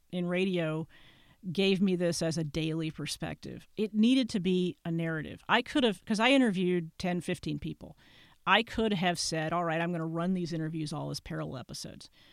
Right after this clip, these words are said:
If I did that, only the most hardcore listener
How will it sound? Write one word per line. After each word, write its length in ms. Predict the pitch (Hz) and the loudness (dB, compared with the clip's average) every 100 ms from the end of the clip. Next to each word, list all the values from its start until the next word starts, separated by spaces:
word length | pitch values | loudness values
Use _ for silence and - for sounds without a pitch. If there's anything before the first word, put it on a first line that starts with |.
| _ _ - | _ _ -4
If 100 | 330 | 0
I 80 | 440 - | 0 0
did 220 | 170 185 | 0 0
that, 340 | 131 85 76 - _ _ _ _ - | -2 -4 -6 -12 _ _ _ _ -2
only 320 | 220 294 370 | 4 4 4
the 100 | 349 | 2
most 240 | 254 226 - - - | 4 2 -2 -8 0
hardcore 520 | 226 240 - 208 196 | 2 2 0 -2 0
listener 560 | 175 170 - 131 - | 0 0 -4 -6 -8